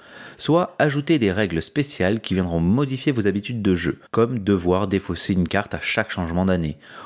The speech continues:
ou encore acquérir ou perdre des cristaux si l'on remplit certaines conditions. Pour moi, l'air frais qu'apportent ces extensions se trouve dans ces cartes enchantement,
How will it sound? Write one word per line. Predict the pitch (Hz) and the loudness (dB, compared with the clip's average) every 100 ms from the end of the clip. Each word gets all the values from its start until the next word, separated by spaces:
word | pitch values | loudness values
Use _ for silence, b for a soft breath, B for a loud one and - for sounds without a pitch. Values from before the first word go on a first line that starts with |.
| B | B
ou | 113 | 2
encore | 110 - 90 113 - B B B | 2 2 0 0 -4 B B B
acquérir | 123 123 107 104 123 - | -2 0 0 2 0 0
ou | 131 | 0
perdre | 107 87 85 87 | 0 0 0 0
des | 101 107 | 0 -2
cristaux | - 98 - 98 120 | -2 -4 0 0 0
si | - 117 | -2 0
l'on | 101 | 0
remplit | 98 95 127 | 0 0 -4
certaines | 104 - 113 | -4 -4 -4
conditions. | - 98 85 - - _ - | -2 -4 -4 -10 -14 _ -4
Pour | 135 | 0
moi, | 143 156 | 2 2
l'air | 165 123 - | 2 0 -2
frais | - | -4
qu'apportent | 143 123 131 127 | -2 -2 -4 -2
ces | 98 | 0
extensions | 127 - 117 - 127 135 | 0 0 -4 -2 -2 0
se | - | -2
trouve | - 135 | 0 0
dans | 98 | 0
ces | - | -2
cartes | 117 117 | -4 -2
enchantement, | 104 - 87 76 - | -4 -4 -4 -4 -6